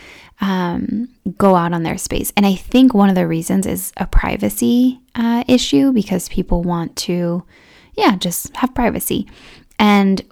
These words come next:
we are really lucky that we're at a corner unit, so we only have, um, people under us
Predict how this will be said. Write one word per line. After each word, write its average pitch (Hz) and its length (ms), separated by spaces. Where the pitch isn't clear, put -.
we 214 500
are 202 100
really 185 200
lucky 185 280
that 202 160
we're 180 140
at 185 140
a - 20
corner 180 440
unit, 233 480
so 190 240
we 185 240
only 190 300
have, 180 440
um, 180 420
people - 420
under 277 500
us 240 360